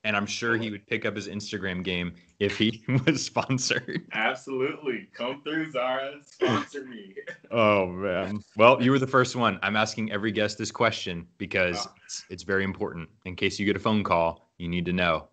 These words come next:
Speaker 1: You need to think ahead. It's great.
Speaker 2: <laughs> That's so unfair. If I had time, I would have the best answer. <laughs>
Speaker 1: The next, next few guests I'll have, hopefully they'll have a heads up beforehand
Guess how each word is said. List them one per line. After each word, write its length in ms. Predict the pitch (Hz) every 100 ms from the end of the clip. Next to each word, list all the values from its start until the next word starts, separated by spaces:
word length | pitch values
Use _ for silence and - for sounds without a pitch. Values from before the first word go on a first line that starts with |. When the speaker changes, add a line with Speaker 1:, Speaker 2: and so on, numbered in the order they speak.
| -
Speaker 1:
You 80 |
need 160 | 82 85
to 60 | -
think 200 | 90 -
ahead. 220 | 85 78 - _ _ _
It's 120 | 135
great. 280 | - - 85 - _ _
Speaker 2:
<laughs> 240 | _ _
That's 240 | 127 131
so 220 | - 143 127
unfair. 460 | 110 104 95 92 _ _
If 100 | 90
I 80 | 123
had 200 | 135 -
time, 320 | 113 107 98
I 80 | 101
would 140 | 104
have 200 | 98 98 _ _
the 80 | 101
best 300 | 98 101 -
answer. 280 | 90 - - _ -
<laughs> 280 | - - 123
Speaker 1:
The 60 | 110
next, 380 | 127 123 - -
next 260 | 131 143 -
few 100 | 131
guests 200 | 117 110
I'll 120 | 110
have, 240 | 98 101 90
hopefully 420 | - 107 - 95
they'll 200 | 87 87
have 180 | 90 87
a 40 |
heads 200 | 87 85
up 120 | 87 85
beforehand 520 | 85 87 80 80